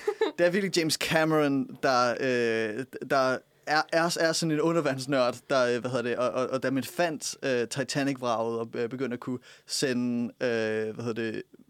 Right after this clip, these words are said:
Speaker 2: øh, øh, fartøjer ned for at, for at undersøge den, der var han, øh, det, det, det fascinerede ham virkelig. Så, øh, så, så der er blevet gjort rigtig meget ud af at være akkurat med, øh, med de der, øh, interiører.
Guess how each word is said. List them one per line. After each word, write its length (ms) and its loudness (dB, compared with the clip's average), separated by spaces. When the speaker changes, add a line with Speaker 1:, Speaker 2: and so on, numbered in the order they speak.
Speaker 2:
øh, 220 -2
øh, 120 -6
fartøjer 580 0
ned 300 0
for 200 -4
at, 100 -2
for 200 -4
at 120 -2
undersøge 480 -2
den, 120 -8
der 100 0
var 140 2
han, 260 -2
øh, 80 0
det, 320 2
det, 120 -2
det 120 0
fascinerede 420 0
ham 260 -4
virkelig. 440 -4
Så, 320 0
øh, 200 0
så, 120 -6
så 140 -4
der 80 -2
er 40 0
blevet 360 -4
gjort 260 -2
rigtig 240 -2
meget 280 2
ud 180 0
af 260 -4
at 100 -4
være 140 -2
akkurat 580 -2
med, 440 -2
øh, 80 -4
med 220 -2
de 100 -8
der, 140 0
øh, 180 -2
interiører. 720 -2